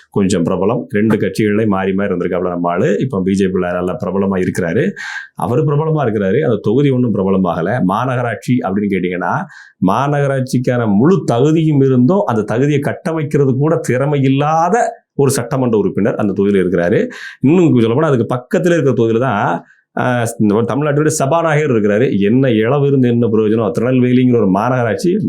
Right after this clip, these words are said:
மண்ணள்ளி போடுறது கூட தகுதி இல்லாத அளவுக்கு குப்பையா வச்சிருக்காங்க அந்த டிஸ்ட்ரிக்டை. இந்த worst district இந்த தமிழ்நாட்டுல எடுத்தீங்கன்னா, அதுல ஃபர்ஸ்ட் பிளேஸை பிடிக்கிறது திருநெல்வேலி மாவட்டம். ஏன் அப்படின்ற கேள்வி கேட்டீங்கன்னா, உள்கட்டமைப்பு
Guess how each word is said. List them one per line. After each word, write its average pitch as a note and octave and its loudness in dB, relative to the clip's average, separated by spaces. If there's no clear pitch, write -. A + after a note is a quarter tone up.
மண்ணள்ளி D#3 0
போடுறது B2 0
கூட C3 0
தகுதி G#2+ -2
இல்லாத G2+ 0
அளவுக்கு F#2 0
குப்பையா D#3+ 0
வச்சிருக்காங்க G#2+ 2
அந்த F#2+ 0
டிஸ்ட்ரிக்டை. A2 0
இந்த F#2+ 2
worst D3+ 0
district C3 2
இந்த F#2 2
தமிழ்நாட்டுல A#2+ 0
எடுத்தீங்கன்னா, G2+ -2
அதுல G2+ 0
ஃபர்ஸ்ட் - -4
பிளேஸை C#3 2
பிடிக்கிறது G2+ 2
திருநெல்வேலி A2+ 2
மாவட்டம். F2 0
ஏன் A2+ 0
அப்படின்ற G2 0
கேள்வி G2+ 0
கேட்டீங்கன்னா, F2+ 0
உள்கட்டமைப்பு C#3+ 2